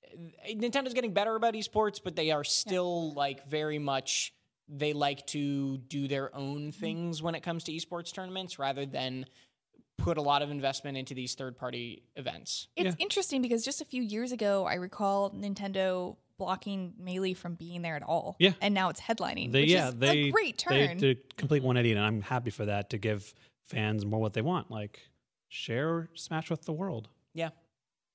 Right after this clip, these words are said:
Speaker 2: Yeah. So, hey, Tom, there's a bunch of games out this week,
Speaker 1: There are a bunch of games.
Speaker 2: including Fire Emblem Three Houses.
Speaker 3: That's a
Speaker 2: And
Speaker 3: game.
Speaker 2: that's it. I'm kidding. There's a, a bunch of other stuff out. So Automa Chef is out on
Speaker 1: Automa Chef.
Speaker 2: Automa Chef.
Speaker 1: Yeah.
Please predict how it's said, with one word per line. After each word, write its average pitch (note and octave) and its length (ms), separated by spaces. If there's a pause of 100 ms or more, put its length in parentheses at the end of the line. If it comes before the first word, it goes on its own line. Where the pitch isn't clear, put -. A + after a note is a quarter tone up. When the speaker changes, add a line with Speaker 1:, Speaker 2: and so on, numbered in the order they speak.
(720)
Speaker 2:
Yeah. F4+ 140
So, - 260
hey, C4+ 280 (460)
Tom, C4 300 (220)
there's A#3+ 140
a - 20
bunch D4+ 160
of C4 60
games C#4 220
out D#3+ 200
this G3 160
week, F3 240
Speaker 1:
There D4 120
are F4 140
a D#4+ 40
bunch C4 200
of G3+ 40
games. E3 320
Speaker 2:
including D4+ 360
Fire D4+ 180
Emblem D#4+ 200
Three D4 180
Houses. C#4+ 540 (200)
Speaker 3:
That's - 200
a C#3+ 60
Speaker 2:
And E3+ 200
Speaker 3:
game. F#3 80
Speaker 2:
that's C#4 340
it. G#3 320
I'm G3 140
kidding. F#3 240
There's F#3 180
a, F#3 180
a G#3 100
bunch F#3 160
of - 100
other D3 140
stuff - 260
out. - 160 (360)
So C4 280 (100)
Automa C4 320
Chef G3+ 420 (480)
is G#3+ 140
out G3 360
on G#3 100
Speaker 1:
Automa D#4 280
Chef. D3+ 400
Speaker 2:
Automa C4+ 420
Chef. G#3 340
Speaker 1:
Yeah. D3+ 300